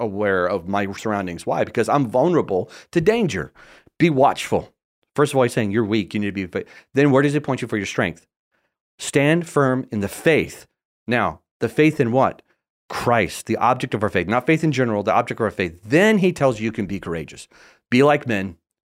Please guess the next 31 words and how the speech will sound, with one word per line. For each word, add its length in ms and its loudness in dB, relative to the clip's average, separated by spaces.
be 100 -4
strong. 340 -8
So 180 2
the, 280 2
the, 380 2
the, 400 -2
the 100 -4
pattern 440 2
is 220 -2
always 720 4
you 120 -6
begin 500 4
with 420 2
your 180 -4
weakness, 680 0
then 240 2
you 100 2
move 380 6
towards 500 4
where 300 2
do 60 2
you 120 4
find 260 0
strength? 460 -4
Then 640 2
when 220 2
you're 120 2
standing 520 0
firm 300 0
in 140 0
that, 300 -6